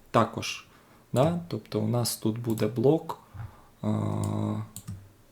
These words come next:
ось цей, ось цей блок. Копіюємо вгору на шістсот і зміщуємо в бік на п'ятсот,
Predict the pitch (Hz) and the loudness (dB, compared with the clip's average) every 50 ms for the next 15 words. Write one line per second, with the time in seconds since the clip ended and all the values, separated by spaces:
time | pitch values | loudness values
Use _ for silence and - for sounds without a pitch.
0 | _ - - - - - - - - 104 98 95 - - - - - - - - | _ -10 -6 -2 -2 -2 0 2 2 2 2 2 -2 -6 -12 -14 -18 -20 -20 -20
1 | - - _ _ - - - _ - 110 - - - - 104 101 113 120 123 143 | -20 -20 _ _ -20 -20 -18 _ -10 -8 -8 -6 -4 -2 -2 -2 0 0 0 0
2 | 160 - - - - - - - _ _ - - - - - - - - - - | 0 -2 -6 -12 -18 -20 -20 -20 _ _ -20 -20 -20 -16 -14 -14 -16 -16 -20 -20
3 | - - _ - - - _ _ _ _ - - 110 - - 110 113 117 113 110 | -20 -20 _ -20 -20 -20 _ _ _ _ -12 -12 -10 -4 -2 -2 0 2 0 0
4 | 107 104 104 107 107 107 107 110 - - - - - - - - - - 127 117 | 0 0 -2 -4 -4 -6 -8 -10 -12 -18 -20 -20 -20 -20 -20 -20 -14 -12 -10 -8
5 | 107 120 117 117 107 - - - - - - - - - - - - - - 143 | -6 -4 -2 -2 -2 0 0 2 0 0 0 -4 -4 -4 -4 -2 -2 -4 -4 -6
6 | - - - - 78 78 - - - - - - - - - - - - - - | -8 -4 -2 -2 -2 -4 -6 -12 -20 -20 -20 -20 -18 -16 -16 -16 -16 -18 -20 -20
7 | - - - _ - - - - - - 127 113 107 110 117 120 123 120 - - | -20 -20 -20 _ -20 -20 -20 -20 -10 -4 -2 -2 0 0 0 0 0 0 -2 -2
8 | - 117 113 113 113 113 110 107 110 117 120 117 123 135 143 - - - - - | -2 -2 -2 -2 -2 -2 -2 -4 -4 -6 -2 0 2 2 2 0 -8 -16 -18 -20
9 | - - - - - - 110 110 113 113 117 113 113 117 117 - - - - - | -20 -20 -20 -12 -4 0 2 2 4 4 2 2 0 -2 -4 -8 -16 -20 -20 -20
10 | - - - - - _ - _ _ _ - - - - - - - - - - | -20 -20 -20 -20 -20 _ -20 _ _ _ -6 -6 -4 -4 -2 -2 -2 -2 -4 -2
11 | - - - - - - - | 0 2 2 2 0 -2 -10